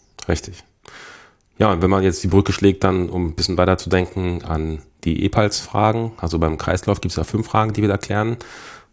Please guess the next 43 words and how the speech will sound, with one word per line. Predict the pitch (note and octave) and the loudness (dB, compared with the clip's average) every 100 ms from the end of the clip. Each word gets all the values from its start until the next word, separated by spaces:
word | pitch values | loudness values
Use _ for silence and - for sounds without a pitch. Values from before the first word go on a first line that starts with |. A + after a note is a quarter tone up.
| _ - | _ -6
Wenn | F2 | -2
wir | |
jetzt | E2 | -2
sozusagen | F2 - E2+ D#2 D2+ - | -2 -2 0 0 -4 -6
das | - - | -8 -2
Dreieck | E2+ E2+ E2 - | 2 4 2 0
verlassen | - E2+ F2 - F#2 E2+ | -4 0 2 0 -4 -4
und | E2+ - | -4 -6
Richtung | - E2 D#2+ | -4 -4 -2
apparative | D#2+ E2+ E2+ - F2 E2+ | -4 0 -2 0 -2 0
Diagnostik | D#2+ D#2 F2+ - G2+ | 0 0 -2 0 0
gehen, | G#2+ G#2 G2 F2+ | 2 2 2 0
würden | E2+ | 0
wir | E2 | 0
die | D#2 | 0
Herzfrequenz | F#2+ - - - - | 0 0 -2 -4 -4
mal | G#2+ | -2
messen, | G#2 G#2 - G#2+ G#2+ | 0 -2 -4 -4 -4
natürlich. | G2 A2+ A#2+ B2+ - _ _ - - - - - - - | -4 -4 -4 -6 -12 _ _ -20 -20 -18 -18 -20 -20 -6
Wir | D#2+ | -2
würden | D#2+ D#2+ | 0 0
den | D2+ D2 D2 | -2 -4 -2
Blutdruck | F2+ F2+ G#2+ G#2 G#2+ | 0 0 0 -2 -4
natürlich | - G#2 | -4 -4
auch | G2 | 0
gerne | G2+ G2+ | 0 0
messen | G2 G2 G#2+ G2+ | 0 -2 -2 0
wollen, | G#2 A2 A2+ | 0 0 -2
ganz | - F2 - | -2 -2 -4
konkret. | - - - | -10 -10 -4
Also | D#2+ | -4
jetzt | D2+ - | -4 -4
nicht | D#2+ | -2
einfach | D#2+ D2+ | -2 -2
nur | F2 | -2
durch | E2 - | -2 0
die | F2+ | -2
Rekapzeit | F2 - F2+ E2+ - - | -2 -2 0 0 -2 -6
abschätzen, | F2 - F#2 - | -6 -2 -2 0
wie | F#2 - | -2 0
er | - D#2 | -4 -4
ist, | - - - D2+ | -6 -12 -12 -6
sondern | E2+ F2 E2 | 0 0 0